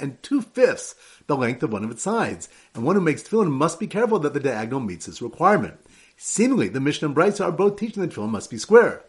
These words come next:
Rav Papa said, "Masnisin Davida ke amaguza." The Mishnah's case could be where the tefillin was made round like a nut. The implication is that tefillin rounded like an egg or lentil would be permissible if not for the ruling of the Brisa.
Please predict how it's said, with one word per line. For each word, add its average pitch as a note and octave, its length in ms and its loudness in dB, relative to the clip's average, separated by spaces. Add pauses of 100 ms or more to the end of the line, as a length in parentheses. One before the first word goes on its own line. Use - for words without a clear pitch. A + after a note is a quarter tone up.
(140)
Rav A2+ 120 -6
Papa A3+ 260 6
said, D3 160 2
"Masnisin C3+ 400 -2
Davida D#3 340 0
ke D3 160 -2
amaguza." B2 640 -4 (200)
The - 60 -4
Mishnah's E3 320 0
case G3 240 0
could D3 100 -12
be C3 60 0
where C#3 160 4
the B2+ 80 -6
tefillin D3 220 -2
was A2 140 -4
made A#2+ 200 0
round C#3+ 400 2
like G#2+ 160 -8
a F#2+ 60 -10
nut. A2+ 480 0 (340)
The C3 60 -2
implication E3 420 2
is C3+ 80 -2
that B2 160 2
tefillin D3+ 320 2
rounded B2 200 0
like G#2+ 120 -4
an G2 160 -10
egg C3 180 -4
or G#2 140 -4
lentil B2+ 720 0 (300)
would G#2+ 180 -2
be G#2+ 100 -2
permissible B2+ 520 0
if A2+ 100 -4
not D3+ 400 4
for C3+ 80 -8
the B2 100 -2
ruling E2+ 460 -6
of A2 120 -6
the F#2 60 -6
Brisa. F#2+ 380 -8